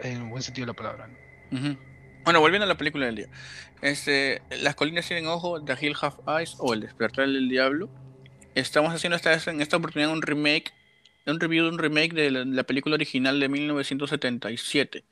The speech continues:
Speaker 2: dirigida por Wes Craven, que ya muchos lo deben conocer.
Speaker 1: Scream.
Speaker 2: Este, Pesadilla en Elm Street.
Speaker 1: También, este, ah, ah, Dream Warriors.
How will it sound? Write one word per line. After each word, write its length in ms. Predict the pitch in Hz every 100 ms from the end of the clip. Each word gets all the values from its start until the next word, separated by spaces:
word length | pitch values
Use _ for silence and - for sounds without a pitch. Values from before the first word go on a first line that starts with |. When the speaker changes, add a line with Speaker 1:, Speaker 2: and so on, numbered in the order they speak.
| _ - _ -
Speaker 2:
dirigida 460 | 120 113 135 139
por 180 | 131 113
Wes 240 | 117 127
Craven, 420 | - 147 135 98 - _
que 300 | - 95 90 85
ya 160 | 120
muchos 300 | 123 139 135
lo 80 | 113
deben 200 | 107 110 107
conocer. 420 | 101 110 160 131 - - _ _ _ _ _ -
Speaker 1:
Scream. 460 | - - 120 143 98 _ _ _ -
Speaker 2:
Este, 260 | - -
Pesadilla 480 | - 120 107 120 117
en 80 | 113
Elm 120 | 117
Street. 340 | 113 147 151 139 _ _ _ _
Speaker 1:
También, 540 | - 104 107 110 104 107 - -
este, 500 | 120 107 - 98 107 139 131 -
ah, 400 | 113 110 110 110 117
ah, 460 | 113 110 110 110 110 - _ _ - - _ - 107
Dream 240 | 110 123 123
Warriors. 540 | 127 113 98 - -